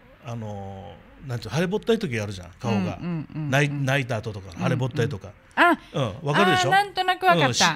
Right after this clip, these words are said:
Speaker 1: 視野がこう狭いような感じするけど、
Speaker 2: うんうんうん。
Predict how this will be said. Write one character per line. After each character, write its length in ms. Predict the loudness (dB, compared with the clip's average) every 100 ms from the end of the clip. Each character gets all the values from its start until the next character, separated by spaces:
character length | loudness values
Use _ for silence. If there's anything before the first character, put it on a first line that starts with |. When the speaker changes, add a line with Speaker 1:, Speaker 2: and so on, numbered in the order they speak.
| 0
Speaker 1:
視 160 | 6 8
野 120 | 10
が 140 | 8
こ 120 | 2
う 40 | 0
狭 240 | 2 2
い 60 | 4
よ 60 |
う 20 | 2
な 80 |
感 120 | -2 -4
じ 100 | -2
す 120 | 2
る 140 | 2
け 80 | 2
ど、 80 | 2
Speaker 2:
う 20 |
ん 40 | 2
う 20 |
ん 20 |
う 40 | 0 -4 -6
ん。 100 | -6